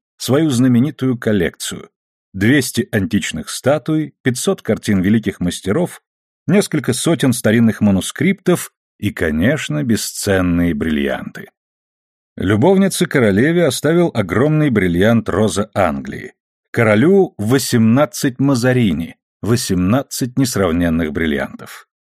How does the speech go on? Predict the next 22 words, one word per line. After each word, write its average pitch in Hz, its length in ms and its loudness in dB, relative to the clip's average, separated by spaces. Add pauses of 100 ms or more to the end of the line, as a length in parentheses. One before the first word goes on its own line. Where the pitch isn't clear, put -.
(360)
Граф 165 280 2
Сен-Жермен 165 600 0
считал 135 360 -2
камни 147 360 2
Мазарини 135 720 2 (260)
самыми 175 500 0
красивыми 120 760 2
в 92 60 -2
Европе. 80 640 -2 (520)
Граф 180 320 0
сумел 185 380 0
приобрести 190 720 0
два 101 300 4
из 92 220 0
них, 101 300 2
и 107 120 -4
сейчас 95 520 -6
они 92 420 0 (280)
у 82 100 -4
вашего 80 420 -2
покорного 76 580 -4
слуги. 104 500 -6